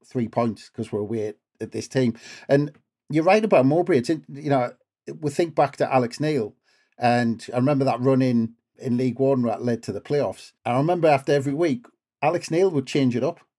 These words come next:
He'd hardly ever keep the same eleven or the same. He, he was the type of manager where every game was a different game plan, and he set up his side looking at the opposition. Where Tony Mowbray, wi-, especially with this Sunderland squad that we've got now,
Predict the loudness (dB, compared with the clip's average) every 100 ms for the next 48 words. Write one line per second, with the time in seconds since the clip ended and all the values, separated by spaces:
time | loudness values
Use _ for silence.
0 | _ -10 -2 0 2 0 -6 -2 -2 -2
1 | -2 -2 -2 -6 -12 -8 0 2 4 4
2 | 2 0 -4 -8 -8 -6 -6 -6 -4 0
3 | 0 -4 -14 _ _ -4 -4 -4 -10 -10
4 | -6 -4 -4 -6 -2 -2 -2 -4 -2 -4
5 | -4 -6 -4 0 2 2 -2 _ _ _
6 | _ _ -4 -2 0 0 2 2 0 -6
7 | -8 -10 -6 -6 -4 -6 -4 -2 -2 -2
8 | -2 -6 _ _ -2 -2 -2 -6 -2 -2
9 | -2 -6 -6 -2 0 -2 -4 -2 -2 0
10 | -2 -2 -4 -6 -6 -8 -8 -8 -10 -12
11 | _ _ _ _ _ -2 0 2 2 4
12 | 4 4 4 2 2 -2 _ _ _ _
13 | -10 -6 -4 -4 -6 -2 -2 0 0 0
14 | -2 -2 -2 -2 -6 -4 -2 -2 -4 -6
15 | -4 0 0 -2 -6